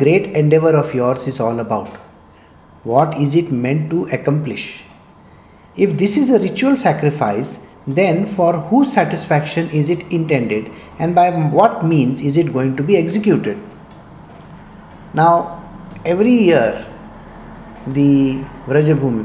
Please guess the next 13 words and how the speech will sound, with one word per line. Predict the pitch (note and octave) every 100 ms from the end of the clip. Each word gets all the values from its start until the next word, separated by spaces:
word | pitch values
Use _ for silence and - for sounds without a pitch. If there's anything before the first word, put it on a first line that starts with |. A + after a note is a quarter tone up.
| -
people | D#3 D#3
from | D3 C#3+ A#2+
Vrajaloka, | A#2+ A#2+ A2+ G2+ G#2+ D#3 D#3+ - - - - - - - - - - -
what | E3+ G3
they | G3+
would | G#3+ A3+ G3
do | A3 A3+ -
is | A3 F#3
they | D#3 F3+ F#3
would | G#3 G#3 - - - - - - C#3
worship | E3+ F3 B3 A3 - - F3+
Indradev. | E3+ D#3 A2+ G#2+ - - - - - - - - -
Now, | -